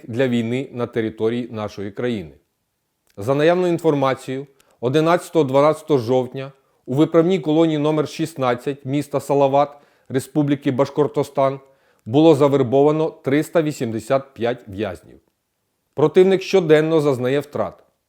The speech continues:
Авіація Сил оборони протягом доби завдала дев'ятнадцять ударів. Підтверджено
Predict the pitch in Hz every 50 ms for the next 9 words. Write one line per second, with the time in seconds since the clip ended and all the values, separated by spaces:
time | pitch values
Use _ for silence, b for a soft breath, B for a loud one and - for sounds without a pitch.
0 | _ _ _ _ _ _ 113 123 143 160 180 175 - 180 160 - 180 165 165 160
1 | 143 151 151 147 147 147 151 160 151 b b b b b b - 143 156 156 180
2 | 165 156 151 143 156 147 143 160 165 147 151 147 131 135 151 147 143 135 120 135
3 | 139 139 135 135 - 139 147 143 - 151 127 - - 135 120 127 113 98 82 78
4 | - _ _ _ _ _ _ _ _ _ - 147 143 - 180 180 170 139 110 95
5 | 117 110 104 95